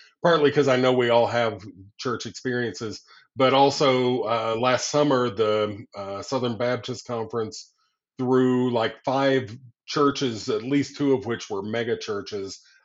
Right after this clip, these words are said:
out because they had women pastors, uh, which seems weird to me because that's the other thing I can say about the church I went to,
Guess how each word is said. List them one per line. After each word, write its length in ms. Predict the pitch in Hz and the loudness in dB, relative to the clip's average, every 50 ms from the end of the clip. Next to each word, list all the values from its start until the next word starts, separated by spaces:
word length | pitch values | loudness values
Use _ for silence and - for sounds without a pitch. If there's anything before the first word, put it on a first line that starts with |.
| _ - | _ -4
out 280 | 117 117 113 101 95 - - 90 | -2 -2 -2 -2 -4 -6 -10 -14
because 460 | 101 95 - - 104 101 98 - - | -14 -12 -10 -8 -8 -8 -8 -10 -8
they 200 | 107 101 101 92 | -8 -6 -6 -8
had 460 | 87 95 104 101 101 101 101 101 95 95 92 | -8 -10 -10 -10 -8 -8 -8 -8 -10 -10 -8
women 360 | 104 110 107 110 107 104 95 | -8 -6 -6 -6 -8 -8 -10
pastors, 720 | 95 98 104 107 113 - - 143 143 143 135 - - - _ _ _ _ _ _ _ _ _ _ _ _ _ _ _ _ _ _ _ _ _ _ _ _ - | -12 -12 -12 -12 -12 -12 -10 -10 -10 -10 -10 -14 -18 -20 _ _ _ _ _ _ _ _ _ _ _ _ _ _ _ _ _ _ _ _ _ _ _ _ -12
uh, 240 | 98 98 98 104 - | -10 -8 -8 -2 2
which 180 | 101 143 139 | 2 2 2
seems 360 | - - 180 175 165 156 127 117 | 2 2 2 4 4 2 0 2
weird 360 | 123 160 185 196 180 143 - | 4 8 8 8 8 8 4
to 80 | 147 | 0
me 200 | 143 131 127 123 | 0 2 2 0
because 320 | 113 113 120 - 143 139 - | 0 -2 -2 -2 -2 0 2
that's 220 | 151 151 139 - | 2 2 2 2
the 120 | 147 127 127 | 2 2 4
other 220 | 151 175 170 139 | 4 4 2 0
thing 200 | - 147 135 123 | 0 0 0 0
I 100 | 113 110 | -2 -2
can 140 | - 127 117 | -4 -6 -6
say 180 | - 131 123 | -4 -4 -4
about 240 | 120 113 117 113 107 | -2 -2 -4 -4 -4
the 80 | 113 107 | -6 -8
church 320 | - - 123 113 - - | -6 -4 -4 -4 -6 -6
I 120 | 117 110 113 | -6 -4 -2
went 320 | 123 127 131 135 135 - | -2 -2 -2 -4 -6 -4
to, 340 | - 139 139 139 135 135 - | -2 0 0 0 -2 -4 -10